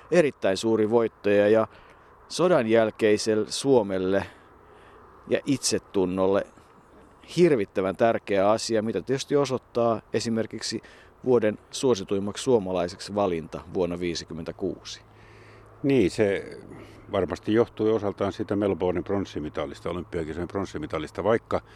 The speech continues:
Speaker 2: Melbournesta tuli olympiavoittajia, mutta Hellsteinin pronssi silloin neljälläsadalla metrillä jaettu pronssi Ignatjevin kanssa oli kuitenkin semmoinen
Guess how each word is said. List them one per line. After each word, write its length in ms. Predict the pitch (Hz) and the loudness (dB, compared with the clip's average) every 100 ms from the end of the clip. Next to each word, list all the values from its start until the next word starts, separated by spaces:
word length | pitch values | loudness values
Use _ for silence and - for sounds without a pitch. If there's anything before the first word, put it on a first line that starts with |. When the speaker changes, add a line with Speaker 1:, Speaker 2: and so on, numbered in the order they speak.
| - - - - | -20 -20 -14 -4
Speaker 2:
Melbournesta 600 | 95 82 87 85 82 80 | -2 0 -2 -4 -6 -6
tuli 220 | 92 92 | -4 -2
olympiavoittajia, 1000 | 90 82 - 78 73 73 - 78 76 78 | 0 -2 -4 -6 -6 -8 -8 -8 -6 -8
mutta 380 | 78 - - 80 - | -8 -12 -8 -8 -4
Hellsteinin 480 | 95 87 - 78 78 | -6 -4 -6 -8 -4
pronssi 360 | 95 98 - | -2 -2 -4
silloin 260 | 80 82 80 | -8 -6 -4
neljälläsadalla 540 | 85 80 71 78 73 | -4 -4 -6 -8 -8
metrillä 400 | 76 73 69 76 - - - - - - - | -8 -10 -12 -12 -14 -20 -20 -20 -20 -18 -4
jaettu 440 | 82 85 85 95 | 0 2 0 -6
pronssi 460 | - 104 101 - 92 | -2 0 0 -4 -4
Ignatjevin 580 | 90 98 95 92 85 82 | 0 0 0 -2 -2 -2
kanssa 400 | 90 82 - 85 | -2 -4 -4 -2
oli 240 | 92 87 | -2 -2
kuitenkin 420 | - 90 87 73 | -2 -4 -4 -8
semmoinen 400 | - 80 78 78 | -8 -8 -6 -8